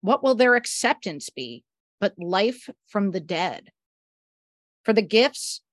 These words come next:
and the call of God are irrevocable." Just as you once disobeyed God, but have now received mercy because of their disobedience.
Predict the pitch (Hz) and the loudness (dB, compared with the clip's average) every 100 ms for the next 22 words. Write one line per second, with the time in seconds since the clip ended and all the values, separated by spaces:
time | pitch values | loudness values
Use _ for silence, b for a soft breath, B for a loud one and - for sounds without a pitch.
0 | _ 202 185 - - 220 226 240 247 - | _ -4 -4 -6 0 2 4 2 -2 -6
1 | 185 - 190 190 196 214 233 - 185 185 | -10 -2 0 2 2 -2 -6 -10 -8 -6
2 | 185 202 220 180 175 147 160 - _ _ | -4 -2 0 -2 -4 -6 -14 -14 _ _
3 | _ _ _ _ _ _ _ - 180 196 | _ _ _ _ _ _ _ -8 -2 -2
4 | - 254 262 - 202 208 202 226 - 170 | 0 -2 -2 -2 -4 -4 -2 -4 -4 -14
5 | - 202 240 - 269 240 226 226 - 180 | -4 0 0 0 0 2 0 -2 -2 -2
6 | 123 139 _ _ _ _ _ - 185 170 | -2 -8 _ _ _ _ _ -4 -4 -2
7 | 185 190 196 226 226 214 - 185 180 180 | -4 -2 -2 0 0 -2 -4 -6 -4 -4
8 | 240 294 - 160 107 120 - - 262 254 | -4 -6 -8 -12 -12 -14 -16 -8 -4 -2
9 | 214 - 202 233 240 226 - 185 180 220 | -4 -2 0 0 0 -2 -2 -6 -6 -8
10 | 180 92 - - - | -10 -14 -16 -16 -18